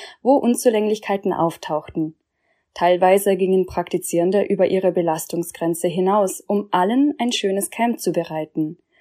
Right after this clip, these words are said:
Wir hatten viele wunderbare Erlebnisse und nutzten jede Gelegenheit, so gut wir konnten, zur Kultivierung.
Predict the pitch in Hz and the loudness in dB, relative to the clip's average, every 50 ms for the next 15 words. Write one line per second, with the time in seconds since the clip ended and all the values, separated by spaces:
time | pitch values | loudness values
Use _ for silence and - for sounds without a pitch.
0 | - _ _ _ _ _ _ - 196 202 185 185 180 - 190 185 - - 202 214 | -20 _ _ _ _ _ _ 0 2 4 4 4 2 2 -2 0 0 0 0 4
1 | 214 196 175 190 208 220 220 208 180 190 180 180 180 - 180 - - 180 175 190 | 4 4 4 4 2 2 2 2 2 2 0 0 0 0 -2 0 0 0 2 2
2 | 214 226 - 190 185 - - 180 170 175 - - 202 196 - - 196 190 - - | 0 2 2 0 -2 0 0 0 0 0 0 -2 -4 -2 -2 -2 -4 -4 -4 -8
3 | - - 185 175 170 208 240 254 269 262 - 220 208 214 226 226 226 190 190 180 | -4 -2 -2 0 2 4 4 4 4 4 4 4 4 4 2 2 -2 -2 -2 -4
4 | 175 - - 180 180 202 226 240 - - 262 254 - - 175 165 160 - - 175 | -4 -4 -6 -4 -2 -2 -4 -4 0 0 0 0 0 -2 -2 -2 -2 0 -2 -2
5 | 175 - 185 180 - - 185 185 208 190 180 202 202 - 170 165 156 156 165 | -2 -2 -4 -4 0 -2 -2 0 0 0 2 2 4 4 4 2 0 -2 -4